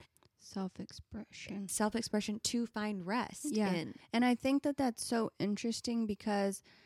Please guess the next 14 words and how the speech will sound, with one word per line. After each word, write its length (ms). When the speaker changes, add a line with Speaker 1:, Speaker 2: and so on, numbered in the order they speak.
Speaker 1:
that 260
means 580
technically 880
you 140
can 200
get 180
ideas 600
from 240
other 320
people 640
and 140
Speaker 2:
Yeah. 60
Speaker 1:
inspiration, 800
but 320